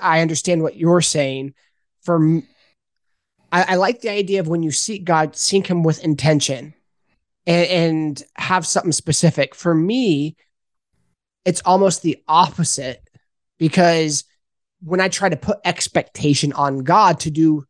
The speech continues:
something specific in, in that e-, moment, then I'm coming to him with false pretenses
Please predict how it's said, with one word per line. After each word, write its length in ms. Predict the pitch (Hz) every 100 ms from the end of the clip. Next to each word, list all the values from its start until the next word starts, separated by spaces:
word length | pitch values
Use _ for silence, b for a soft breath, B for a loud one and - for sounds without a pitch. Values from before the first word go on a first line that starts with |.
| _
something 420 | - - 147 147 143
specific 720 | - 143 - 214 196 156 - _ -
in, 240 | 175 180 175
in 300 | 165 165 165
that 180 | 151
e-, 180 | 147 139 - _ _ 143
moment, 680 | 147 196 226 143 135 - _ _ _ _ _ _ _ _ b b b b b _ _
then 380 | 160 143 190 196
I'm 160 | 180 165
coming 280 | 185 190
to 100 | 175
him 100 | 170
with 180 | 160 131 _
false 180 | 175 160
pretenses 880 | - 196 202 185 156 147 139 143